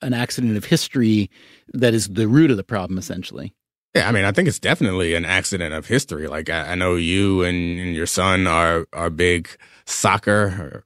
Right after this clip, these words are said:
Speaker 2: fo-, or,
Speaker 1: <laughs>
Speaker 2: uh,
Speaker 1: Yeah.
Speaker 2: footy fans. Like,
Speaker 1: You can
Speaker 2: that's
Speaker 1: call it soccer. That's all right. It's okay.
Speaker 2: <laughs> that's, that's not the, um, that's not the model that they follow. It's not, I mean, this is a purely American model.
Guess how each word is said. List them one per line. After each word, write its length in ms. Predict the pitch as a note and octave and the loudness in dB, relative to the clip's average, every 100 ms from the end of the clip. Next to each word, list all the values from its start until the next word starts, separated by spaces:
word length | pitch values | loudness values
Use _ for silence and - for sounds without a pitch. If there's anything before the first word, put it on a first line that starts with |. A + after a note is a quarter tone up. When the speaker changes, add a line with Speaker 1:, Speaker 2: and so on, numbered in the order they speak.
| _ | _
Speaker 2:
fo-, 380 | - - - B2 | -14 -12 0 2
or, 200 | E2+ E2+ | 2 0
Speaker 1:
<laughs> 120 | F2 | -2
Speaker 2:
uh, 200 | E2+ E2 | -4 0
Speaker 1:
Yeah. 140 | A#2+ | 2
Speaker 2:
footy 240 | A#2 G#2 G#2+ | 4 2 0
fans. 560 | A2 G#2 G#2+ A#2 B2 | 2 2 2 2 0
Like, 140 | G#2 G2+ | 0 -2
Speaker 1:
You 40 | |
can 200 | G2+ F#3+ | 2 2
Speaker 2:
that's 80 | F3+ | 4
Speaker 1:
call 160 | F3 C#3 | 4 2
it 60 | A2+ | 0
soccer. 340 | A2 F#2+ G#2+ | -4 -2 -2
That's 180 | A#2 - | -4 -2
all 80 | A2 | -2
right. 220 | A2 - | 0 -2
It's 120 | - | -2
okay. 240 | - - | -4 -2
Speaker 2:
<laughs> 20 | G#2 | 0
that's, 220 | A2 - | 2 2
that's 440 | - C#3 A#2+ - | 2 2 2 2
not 300 | B2 B2 B2 A2 | 2 4 0 -2
the, 300 | A#2 A#2 A#2 | 0 0 0
um, 320 | A2+ A2+ G2 | 2 0 0
that's 180 | A2+ B2 | -2 2
not 140 | C3 | 2
the 60 | B2 | 4
model 300 | A#2 A#2 A2+ | 4 4 2
that 160 | F#2 G#2 | 0 0
they 160 | F3 | 0
follow. 440 | - G2+ F2+ F#2 G#2+ | 0 -2 -2 0 -2
It's 120 | G2 | 0
not, 280 | A2+ A2+ - _ _ | 0 0 -2 _ _
I 120 | E2 | -6
mean, 140 | G#2+ G#2+ | -2 0
this 200 | A#2 B2+ | 0 0
is 160 | G#2+ G2 | -2 -2
a 320 | G#2+ G2+ - | -2 -2 -2
purely 380 | - C#3+ C#3 B2+ | 2 2 4 4
American 500 | A#2 B2+ C3 B2 A#2+ | 2 2 2 2 2
model. 460 | B2 B2 D#2+ - | 4 2 0 -10